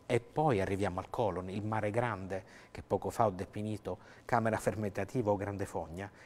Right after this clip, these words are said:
ecco, quelle gocce potrebbero disperdersi, per cui quel tipo di compresse o le gocce possono avere senso nella prima parte del digerente, ma non arrivano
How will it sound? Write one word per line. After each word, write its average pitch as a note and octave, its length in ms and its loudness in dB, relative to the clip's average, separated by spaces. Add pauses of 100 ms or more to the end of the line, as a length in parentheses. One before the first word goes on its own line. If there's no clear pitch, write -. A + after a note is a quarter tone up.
(160)
ecco, C3 300 -2
quelle A2+ 320 4
gocce A2+ 400 2
potrebbero G#2 480 0
disperdersi, F#2 840 -4 (260)
per - 140 -8
cui G#2 320 0 (480)
quel B2 120 0
tipo D#3 260 4
di B2+ 100 4
compresse A2 760 0
o A#2+ 100 2
le B2 100 2
gocce A#2 340 0
possono G2+ 320 -4
avere G#2+ 200 0
senso C3 260 -4
nella G2 220 -2
prima A#2+ 240 -2
parte - 260 -4
del F#2+ 140 -4
digerente, F2 640 -8
ma A#2+ 100 -2
non A2 120 -4
arrivano F#2+ 520 -6